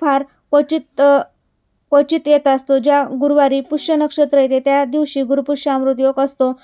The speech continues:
गुरुवारी शुभ कामे करणे तसेच धार्मिक कार्य करणे शुभ मानले जाते. या दिवशी आपल्याला माता लक्ष्मीला संध्याकाळी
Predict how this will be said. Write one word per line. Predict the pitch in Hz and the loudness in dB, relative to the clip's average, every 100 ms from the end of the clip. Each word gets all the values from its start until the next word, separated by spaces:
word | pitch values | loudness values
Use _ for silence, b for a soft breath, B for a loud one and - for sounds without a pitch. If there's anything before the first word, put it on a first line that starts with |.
| b b 254 | b b 0
गुरुवारी | 302 302 311 | 2 4 4
शुभ | 302 311 302 | 0 0 0
कामे | 302 285 285 | 0 0 0
करणे | 285 285 269 269 277 | 0 0 0 0 0
तसेच | 277 247 | 0 -2
धार्मिक | 277 277 277 | -2 0 -2
कार्य | 277 269 277 | -2 0 0
करणे | 277 262 269 | 0 -2 -4
शुभ | 285 247 | -4 -2
मानले | 269 262 262 262 | -2 -2 -2 -2
जाते. | 269 262 254 254 b b 269 | -2 -4 -8 -8 b b 0
या | 302 | 2
दिवशी | 311 330 311 | 2 0 0
आपल्याला | 294 277 285 277 | -2 0 0 2
माता | 269 269 285 | 0 -2 0
लक्ष्मीला | 285 285 302 277 262 269 | -2 -2 -2 -2 -2 -2
संध्याकाळी | 285 269 269 262 | -2 -2 -2 -2